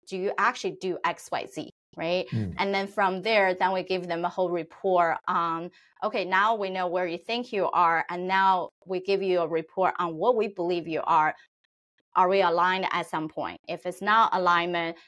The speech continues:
Speaker 1: then we know exactly, uh, where they need to go, uh, to focus on which area of their skill set or business.
Speaker 2: Hmm. Where can we find that?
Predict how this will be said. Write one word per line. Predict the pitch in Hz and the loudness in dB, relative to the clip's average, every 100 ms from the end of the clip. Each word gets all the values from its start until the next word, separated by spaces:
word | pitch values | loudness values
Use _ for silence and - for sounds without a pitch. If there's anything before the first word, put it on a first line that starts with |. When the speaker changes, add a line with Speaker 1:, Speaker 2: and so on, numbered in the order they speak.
| _ - | _ -2
Speaker 1:
then | 190 190 | 0 0
we | 175 | -2
know | 156 180 | -4 -4
exactly, | 165 - - 180 180 185 175 170 160 - _ _ | -4 -4 0 0 0 -4 -2 -2 -6 -14 _ _
uh, | 180 175 175 - _ - - _ | 4 6 4 0 _ -20 -20 _
where | 170 185 185 | 0 4 4
they | 190 175 | 4 0
need | 170 170 | -2 -4
to | 180 | -4
go, | 185 165 156 160 - _ _ - | 0 2 4 2 -2 _ _ 0
uh, | 175 170 | 2 0
to | 170 185 | -4 -10
focus | - 196 185 180 190 | 0 2 2 -2 -2
on | 170 165 160 _ - | -2 -2 -6 _ -4
which | 175 185 185 - - _ _ _ | 0 0 -2 -10 -14 _ _ _
area | 202 196 185 170 156 151 - | 2 4 2 0 0 -2 -2
of | 170 | -4
their | 165 165 | -2 -4
skill | - 170 170 | -2 -2 -2
set | 175 147 | 0 0
or | 147 | 0
business. | 143 139 - - - _ _ _ _ _ - | -4 -8 -10 -12 -14 _ _ _ _ _ -8
Speaker 2:
Hmm. | 104 90 92 _ _ | -6 -6 -10 _ _
Where | - 156 | -4 0
can | 214 | 2
we | 196 | 2
find | - 220 170 | 0 -2 -4
that? | - | -8